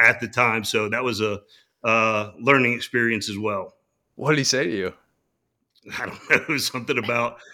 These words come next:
Speaker 1: recruiting or, uh, A J McCarron or whoever, whoever we were trying to recruit at the time, Mark Ingram or whatever, uh, making sure, uh, they were ready to roll. I don't know.
Speaker 2: That makes sense. And just an unknown number. I mean, that's, that's perfectly fitting coming, coming from
Speaker 1: Perfect.
Speaker 2: him.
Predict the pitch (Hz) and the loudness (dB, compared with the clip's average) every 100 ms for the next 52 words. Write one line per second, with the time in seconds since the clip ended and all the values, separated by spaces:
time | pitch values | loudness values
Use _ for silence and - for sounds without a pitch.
0 | - 113 104 127 127 135 135 127 117 113 | -8 -6 -2 0 2 4 4 2 2 0
1 | 110 - - 104 104 107 107 123 123 123 | -2 -6 -14 -10 -6 -4 0 2 2 2
2 | 110 127 127 135 131 131 120 113 113 98 | 2 2 4 6 6 4 4 2 2 -2
3 | 123 135 139 127 123 117 - - - 135 | -4 2 2 2 0 -4 -8 -20 -2 4
4 | 143 135 131 135 - 135 139 123 120 135 | 4 4 0 0 2 4 4 0 -2 -2
5 | 127 127 117 104 127 127 113 117 120 120 | -4 -6 -6 -2 0 0 0 0 -2 -2
6 | 123 123 123 113 117 120 120 110 104 - | -4 -2 -4 -2 0 2 2 0 -6 -10
7 | - - - 107 107 107 117 107 110 - | -20 -20 -4 0 0 0 0 0 -2 -2
8 | 117 117 104 - _ 104 104 104 101 95 | -2 -2 -4 -12 _ -2 2 4 2 -2
9 | - - - - _ _ _ _ 127 123 | -12 -14 -14 -14 _ _ _ _ -2 0
10 | 117 120 110 113 110 107 113 110 101 - | 2 2 2 0 -2 0 0 -2 -6 -12
11 | _ _ _ 120 113 107 - 92 95 - | _ _ _ 0 0 0 -6 -10 -10 -8
12 | 120 123 127 - 107 101 101 95 87 87 | -6 -4 -2 -2 -2 -2 -2 -4 -6 -8
13 | 82 92 90 85 85 - 90 - - 95 | -8 -8 -10 -8 -6 -4 -4 -6 -8 -10
14 | 95 87 - 90 82 - 92 85 - 139 | -10 -14 -10 -12 -12 -12 -12 -14 -4 2
15 | 135 - 90 92 90 | 2 2 -10 -12 -14